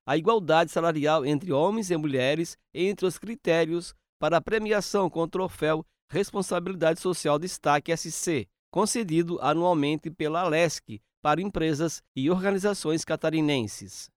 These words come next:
Antes de ir a plenário, a proposta vai tramitar na Comissão de Direitos Humanos.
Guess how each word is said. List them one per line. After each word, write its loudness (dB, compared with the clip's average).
Antes 2
de 0
ir 0
a 0
plenário, 0
a 0
proposta 0
vai 4
tramitar 2
na 0
Comissão -2
de -2
Direitos 0
Humanos. 0